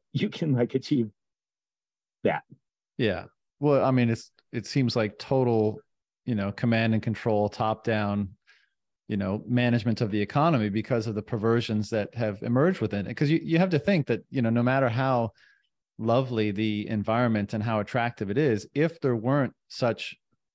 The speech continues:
Speaker 2: you know, systemic manipulation of, you know, capital and all the d-, downstream effects of that, an equilibrium would be found. Yeah, sure. You know, like, a lot of rich people would go there 'cause it's lovely and they wanna have a ski house,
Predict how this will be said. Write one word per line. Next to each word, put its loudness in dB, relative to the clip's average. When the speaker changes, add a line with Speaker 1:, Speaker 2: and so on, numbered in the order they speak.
Speaker 2:
you -2
know, -2
systemic 0
manipulation 0
of, -4
you -2
know, -2
capital -2
and -2
all -2
the -2
d-, -8
downstream -2
effects -2
of -2
that, -2
an 4
equilibrium 4
would 2
be 0
found. -4
Yeah, 2
sure. 2
You 2
know, 4
like, 0
a -4
lot 2
of 0
rich -2
people -6
would -2
go 4
there 4
'cause -2
it's -6
lovely 2
and 0
they 0
wanna 0
have -4
a -8
ski 0
house, 0